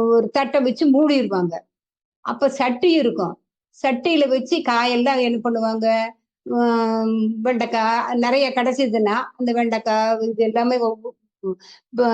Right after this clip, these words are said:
பூசணிக்காய், சொரக்காய் இந்த மாதிரி எல்லாம் கிடைக்கிற காயெல்லாம் என்ன பண்ணுவாங்க,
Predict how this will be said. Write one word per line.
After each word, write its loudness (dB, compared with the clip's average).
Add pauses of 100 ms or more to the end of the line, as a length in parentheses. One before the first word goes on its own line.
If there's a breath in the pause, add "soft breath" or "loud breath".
(160)
பூசணிக்காய், 0
சொரக்காய் 0
இந்த 0
மாதிரி 2
எல்லாம் 0
கிடைக்கிற -2
காயெல்லாம் 0
என்ன -2
பண்ணுவாங்க, -4